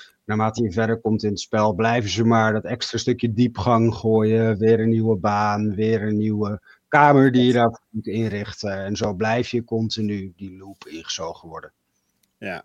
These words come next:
Speaker 2: nice, nice. En je management, eh, eh, je, je managt dus personeel. Je moet daar een soort van diversiteit in, eh, zien te realiseren.
Speaker 1: Ja.
Speaker 2: Ehm, en dat alles met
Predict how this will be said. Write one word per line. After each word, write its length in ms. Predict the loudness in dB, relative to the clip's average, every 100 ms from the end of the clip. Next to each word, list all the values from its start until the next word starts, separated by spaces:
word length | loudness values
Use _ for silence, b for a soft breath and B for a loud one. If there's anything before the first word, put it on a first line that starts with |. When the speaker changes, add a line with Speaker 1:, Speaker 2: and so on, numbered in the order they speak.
| _
Speaker 2:
nice, 600 | -12 -4 0 0 -2 -8
nice. 300 | -4 -2 -4
En 160 | -6 -6
je 100 | -4
management, 840 | 0 0 2 0 -4 -4 -2 -4
eh, 300 | -6 -6 -2
eh, 100 | 0 2
je, 240 | 2 0
je 100 | -2
managt 480 | 2 2 2 -2 -2
dus 220 | -2 -4
personeel. 1000 | 0 2 2 -2 0 2 2 2 0 -6 -10
Je 200 | -4 -2
moet 200 | -2 0
daar 180 | 0 0
een 60 |
soort 220 | -2 -4
van 220 | -2 -4 -4
diversiteit 880 | -6 -2 0 -2 -4 -2 -2 -2
in, 380 | -4 -6 -6 -6
eh, 140 | -6 -6
zien 220 | -4 -4
te 80 | -2
realiseren. 920 | 0 0 0 -2 -4 -2 -2 -4 -6 b b b b b
Speaker 1:
Ja. 240 | 2 2
Speaker 2:
Ehm, 800 | 0 0 0 0 -2 -4 -4 -8 -12 _ _
en 360 | -2 0 2 2
dat 220 | 0 0
alles 300 | -2 -2 0
met 480 | 0 -2 -4 -14 -16